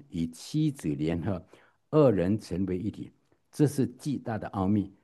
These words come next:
但我是指什么？基督和教会说的。你看到吗？婚姻不再只是一个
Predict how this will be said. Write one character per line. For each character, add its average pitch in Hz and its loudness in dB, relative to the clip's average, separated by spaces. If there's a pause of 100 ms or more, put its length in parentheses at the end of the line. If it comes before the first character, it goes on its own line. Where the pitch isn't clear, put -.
(180)
但 117 4
我 76 0
是 - -10 (100)
指 78 -6
什 98 -2
么？ 73 -4 (800)
基 95 -2
督 92 -4
和 78 -8
教 82 -8
会 82 -8
说 - -14
的。 76 -20 (320)
你 95 -10
看 98 -2
到 92 -2
吗？ 78 -8 (440)
婚 160 6
姻 160 8
不 151 -2 (240)
再 143 2 (320)
只 78 -10
是 - -8
一 117 -10
个 - -8